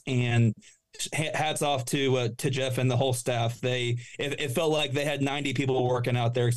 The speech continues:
it, but it was probably six, you know? Um, they were just all over the place, and, um, they were just so, they were there for us, and I, I could tell,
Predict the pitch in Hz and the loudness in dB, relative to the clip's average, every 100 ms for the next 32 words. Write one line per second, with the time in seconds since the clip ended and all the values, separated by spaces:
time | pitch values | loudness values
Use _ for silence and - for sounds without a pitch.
0 | - 117 127 131 120 123 135 127 117 - | 0 -2 0 0 0 0 2 2 0 -2
1 | 117 113 - 123 117 117 120 - - 139 | -2 -4 -4 0 2 2 0 -8 -6 -2
2 | 131 123 123 131 123 120 135 131 135 123 | 2 4 4 4 2 2 2 2 2 2
3 | 117 123 120 117 - 113 113 113 _ - | 0 0 0 -2 0 0 0 -2 _ -2
4 | 117 113 113 123 120 120 120 - - 123 | 2 4 2 2 4 4 0 -2 -8 -4
5 | 143 135 131 120 131 135 185 165 156 156 | 0 2 2 2 0 0 2 2 2 0
6 | 131 151 143 143 143 - 131 123 131 127 | 0 2 2 2 0 -2 -2 -2 -2 -2
7 | 131 131 127 131 127 123 127 | -2 -2 -4 -2 2 2 0